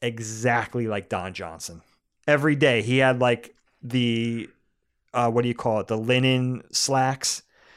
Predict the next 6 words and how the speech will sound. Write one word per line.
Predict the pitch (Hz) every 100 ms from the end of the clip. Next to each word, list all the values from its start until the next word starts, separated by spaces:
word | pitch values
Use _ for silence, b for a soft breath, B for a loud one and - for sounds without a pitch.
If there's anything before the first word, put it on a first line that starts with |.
| b b
the | -
two | 127 - 139
hundred | 139 135 139
dollar | 127 127 123 123 120 123 _ -
Gucci | 143 131 135
moccasins | 127 120 120 131 - 123 123 -